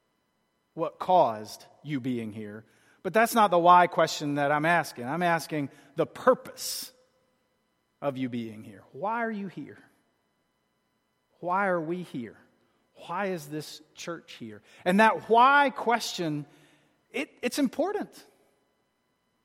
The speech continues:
A few years ago, I watched a ted Talk by a guy named Simon Sinek.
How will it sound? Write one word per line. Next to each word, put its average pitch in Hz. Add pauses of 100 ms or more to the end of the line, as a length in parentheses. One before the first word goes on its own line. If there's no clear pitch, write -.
(840)
A 185
few 226
years 226
ago, 180
I 180
watched 185
a 175
ted 202
Talk 143
by 147
a -
guy 156
named 147
Simon 175
Sinek. 156